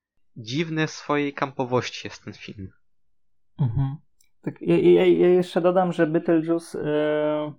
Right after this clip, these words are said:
Speaker 2: trochę podobnie jak, e, Ghostbusters, bierze typowy film grozy, ale odwraca jego konwencję na tę komediową stronę, na tę wesołą, zabawową. Tutaj w zasadzie jest wszystko właśnie, co powinno być w porządnym, strasznym filmie,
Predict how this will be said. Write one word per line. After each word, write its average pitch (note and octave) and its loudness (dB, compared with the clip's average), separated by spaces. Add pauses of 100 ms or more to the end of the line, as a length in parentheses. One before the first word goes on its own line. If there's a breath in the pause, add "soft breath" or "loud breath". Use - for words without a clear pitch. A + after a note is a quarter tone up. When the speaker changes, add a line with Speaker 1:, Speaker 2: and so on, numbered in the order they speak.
(160)
Speaker 2:
trochę E3+ 0
podobnie E3+ -2
jak, D#3 -2
e, D3 -4
Ghostbusters, D#3 -2 (440 soft breath)
bierze E3 6 (300)
typowy A#3+ 8
film G#3+ 4
grozy, F3+ 6
ale F#3+ 6
odwraca F#3+ 6
jego F3 4
konwencję E3 -2
na D#3 0
tę C#3+ -4
komediową D3 4
stronę, C#3+ 0
na C#3+ -2
tę C#3+ -4
wesołą, C#3+ 0
zabawową. C#3 -2
Tutaj E3+ -4
w E3 -10
zasadzie D#3+ -4
jest D3 -4
wszystko - -6
właśnie, C#3 -6
co - -16
powinno D3 -2
być C#3 -4
w - -20
porządnym, D3 -2 (340 soft breath)
strasznym D3 -2
filmie, D#3 -2